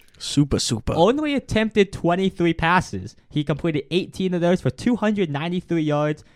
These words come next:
Speaker 2: had two passing touchdowns and a rushing touchdown. But the man we wanna highlight,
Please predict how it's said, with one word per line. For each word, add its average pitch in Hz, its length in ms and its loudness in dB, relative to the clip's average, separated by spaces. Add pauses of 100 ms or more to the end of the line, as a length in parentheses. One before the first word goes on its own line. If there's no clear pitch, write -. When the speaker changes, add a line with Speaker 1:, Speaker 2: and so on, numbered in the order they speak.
Speaker 2:
had 117 280 -10
two 208 320 0 (100)
passing 180 360 -4
touchdowns 151 420 0
and 143 120 -4
a 143 100 0
rushing 131 420 -2
touchdown. 120 540 -6 (260)
But 151 160 -6
the 143 60 -4
man 156 480 -2 (180)
we 147 340 -2
wanna 160 220 0
highlight, 143 600 0